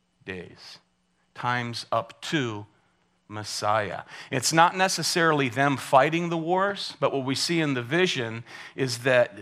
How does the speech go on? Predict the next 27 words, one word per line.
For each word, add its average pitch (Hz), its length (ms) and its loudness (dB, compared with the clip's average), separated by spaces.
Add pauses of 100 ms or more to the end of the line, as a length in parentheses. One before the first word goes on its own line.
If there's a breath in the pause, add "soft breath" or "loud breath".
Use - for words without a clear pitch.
(100)
th-, 113 140 -6
they 143 100 4
will 160 240 2
live 160 200 2
in 143 100 2
a 127 60 0
region 135 520 -2
troubled 131 580 2
by 123 220 6
war. 95 440 -8 (1600)
Okay, 113 180 -4
notice 123 600 0
chapter 117 300 -2
eleven, 127 460 2 (600 soft breath)
verses 123 380 -4
one 123 260 0
and 147 160 0
two, 139 340 -4 (100)
Daniel's 131 520 0
visitor, 135 640 0 (260)
we 117 160 -6
believe 135 380 2
to 135 80 -8
be 127 400 -2 (580 soft breath)
Gabriel, 127 800 0
God's 120 300 2
messenger, 127 840 -2